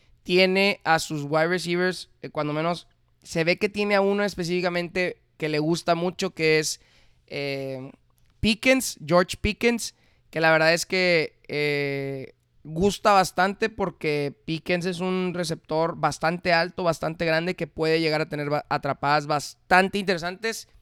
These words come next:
como ya la tuvo en el partido antepasado, ¿no? Entonces va a ser una química que, un, que vamos a ver cómo se desarrolla, pero yo creo que va a ser muy interesante cuál va a ser,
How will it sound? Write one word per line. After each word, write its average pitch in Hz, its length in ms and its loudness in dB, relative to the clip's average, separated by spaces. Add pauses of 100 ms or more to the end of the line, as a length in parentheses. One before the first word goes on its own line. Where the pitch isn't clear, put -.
(160)
como 180 180 -2
ya 165 80 2
la 175 160 4
tuvo 170 300 -2
en 160 60 -4
el 151 100 -6
partido 147 520 -4
antepasado, 135 840 -6
¿no? 175 260 -4 (460)
Entonces 180 260 2
va 190 60 10
a 185 40 6
ser 190 180 6
una 202 180 4
química 202 580 2 (420)
que, 156 460 6
un, 165 720 2 (180)
que 160 280 6
vamos 165 340 2
a 185 40 10
ver 175 120 8
cómo 190 220 2
se 185 140 2
desarrolla, 190 680 6 (400)
pero 170 160 2
yo 170 80 6
creo 180 140 0
que 190 80 2
va 190 80 6
a - 20 -2
ser 190 120 -2
muy 202 160 2
interesante 185 500 0
cuál 180 240 4
va 185 40 4
a 180 40 2
ser, 170 280 0